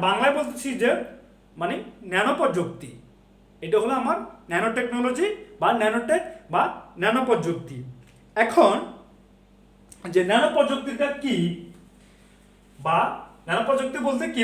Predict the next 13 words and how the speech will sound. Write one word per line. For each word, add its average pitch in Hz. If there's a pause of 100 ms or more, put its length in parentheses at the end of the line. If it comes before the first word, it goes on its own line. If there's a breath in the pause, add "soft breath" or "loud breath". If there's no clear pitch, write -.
বোঝায়, 170 (580)
আমরা 220
একটু 262
এই 226
বিষয়ে 233
একটু 262
আলোচনা 180
করি 139 (840 soft breath)
যে 180 (600)
এক 247 (120)
ন্যানোমিটার 240 (160)
ইকুয়াল 247 (520)
টেন 254